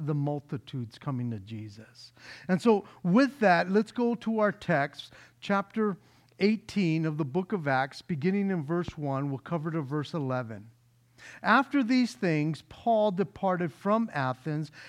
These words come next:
and went to Corinth. And he found a certain Jew named Aquila, born in Pontus, who w-, had recently come from Italy with his wife Priscilla, because Claudius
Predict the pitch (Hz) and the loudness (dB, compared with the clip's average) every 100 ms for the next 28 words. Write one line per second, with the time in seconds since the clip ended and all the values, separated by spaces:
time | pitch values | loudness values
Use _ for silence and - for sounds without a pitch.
0 | - - 156 147 175 180 - - - 170 | -10 -2 0 2 2 0 -4 -6 -4 -2
1 | 160 120 107 - - _ _ _ - - | 0 -2 -8 -16 -20 _ _ _ -20 -16
2 | - 196 202 - 240 254 269 240 202 - | 0 4 4 4 0 0 2 0 -2 -2
3 | 233 202 175 139 220 233 170 160 170 170 | -2 0 -2 0 0 2 2 2 2 0
4 | 165 165 - - 220 151 101 - _ _ | -2 -8 -6 0 2 0 -4 -12 _ _
5 | _ _ - - - _ 135 117 214 247 | _ _ -20 -20 -20 _ -2 2 4 4
6 | 247 202 180 - 220 220 190 113 - - | 4 2 0 0 0 0 -2 -6 -8 -20
7 | - - _ _ _ _ _ _ _ _ | -20 -20 _ _ _ _ _ _ _ _
8 | _ 185 220 214 202 196 208 147 180 180 | _ 6 8 6 4 2 0 0 2 2
9 | 160 208 254 269 254 226 226 - - 226 | 4 4 2 0 -2 -2 -2 -4 -2 2
10 | 175 156 147 180 170 - 208 214 180 131 | 2 0 -2 -4 -4 -2 -2 -2 -2 -2
11 | 135 139 175 175 208 175 143 131 131 - | 0 -2 -2 -2 -4 -4 -2 -2 -2 -6
12 | 170 - 254 226 120 117 156 160 - 269 | -8 -4 -4 -2 -4 -4 -6 -8 -8 -2
13 | 254 160 143 - - 226 226 180 123 127 | 0 2 0 -6 0 2 2 2 0 -2
14 | 160 - | -6 -14